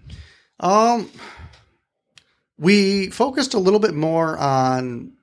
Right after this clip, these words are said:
flipping, and we focused, uh, we, we kinda got, like,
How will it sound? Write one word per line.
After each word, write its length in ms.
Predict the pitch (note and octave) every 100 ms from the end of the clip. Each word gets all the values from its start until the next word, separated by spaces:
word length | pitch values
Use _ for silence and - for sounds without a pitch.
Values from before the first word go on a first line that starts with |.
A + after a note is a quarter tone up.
| _ _
flipping, 460 | - E3+ G#3 A#3 A3+ _ _
and 280 | D3+ D3 C#3+
we 80 | C#3
focused, 580 | C3+ D#3 D3+ D3+ - D3+
uh, 500 | C#3 C3+ C3+ C3+ C#3+
we, 240 | D#3 D#3
we 100 | F#3
kinda 280 | F3 G3 G3+
got, 260 | E3 E3+ E3
like, 240 | D3+ C#3